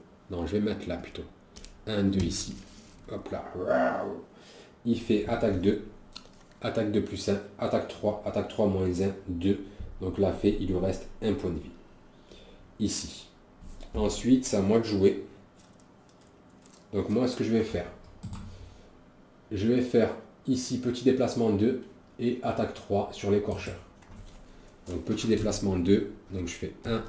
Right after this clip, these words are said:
deux ici. Attaque trois. Attaque trois moins deux.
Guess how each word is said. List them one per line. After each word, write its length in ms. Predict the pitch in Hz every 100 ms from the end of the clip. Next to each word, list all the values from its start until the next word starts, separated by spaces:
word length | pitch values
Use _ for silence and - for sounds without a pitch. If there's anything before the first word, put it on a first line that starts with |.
| - -
deux 280 | 87 85 110
ici. 420 | 87 - 101 - - - - - - - - - - - - - - - 127
Attaque 300 | 120 107 -
trois. 440 | - - - - - - - - - - - -
Attaque 300 | - 107 110
trois 180 | - 113
moins 160 | 101 98
deux. 340 | 90 101 -